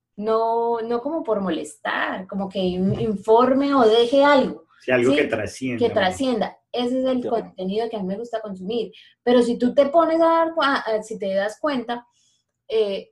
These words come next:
Speaker 1: hay mucha gente que está haciendo contenido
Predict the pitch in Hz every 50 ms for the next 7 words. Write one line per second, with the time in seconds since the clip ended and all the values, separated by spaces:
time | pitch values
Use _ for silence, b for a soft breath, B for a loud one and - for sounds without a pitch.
0 | _ _ _ _ - 240 247 254 262 269 262 302 285 285 294 277 269 294 294 277
1 | 254 - 202 202 226 240 247 262 254 262 254 226 220 196 196 196 202 208 226 254
2 | 277 -